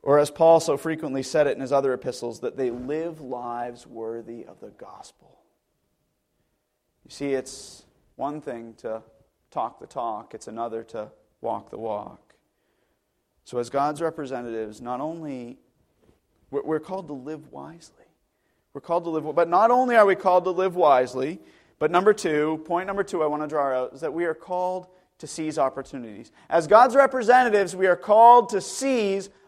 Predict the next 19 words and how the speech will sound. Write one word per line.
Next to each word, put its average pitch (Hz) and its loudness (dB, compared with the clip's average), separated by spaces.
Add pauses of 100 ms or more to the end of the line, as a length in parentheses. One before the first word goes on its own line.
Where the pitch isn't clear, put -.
opportunities. 180 2 (2750)
Paul 156 4
goes 151 2
on 143 0
and 127 -8
he 123 -10
says 123 -4
this. 117 -6 (960)
He 135 -18
says, 131 -8
"Conduct 170 2
yourselves 160 -2
with 160 -4
wisdom 131 -4
toward 123 -4
outsiders, 123 -2 (920)
making 220 0
the 208 4
most 180 2